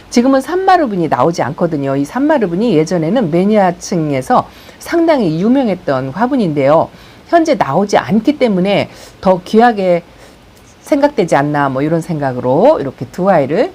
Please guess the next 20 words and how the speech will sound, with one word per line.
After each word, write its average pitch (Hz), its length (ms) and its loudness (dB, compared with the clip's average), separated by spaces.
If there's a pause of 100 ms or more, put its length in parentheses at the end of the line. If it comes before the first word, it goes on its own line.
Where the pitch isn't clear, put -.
(160)
또 - 80 -12
품어왔습니다. 151 1120 -2 (420)
분에 254 220 4
앉혀져 247 440 2
있는 226 240 0
아이는 175 460 0 (720)
굉장히 208 460 2
많은데요. 165 640 0 (320)
사실 226 480 0 (200)
저도 208 260 2
뭐 170 280 4
가격적인 190 560 -2
부담 165 560 -2
뭐 139 200 -2
이런 165 220 -2
것도 147 180 -4
생각하지 208 540 -2
않을 139 180 2
수가 135 220 -2
없어서, 170 520 0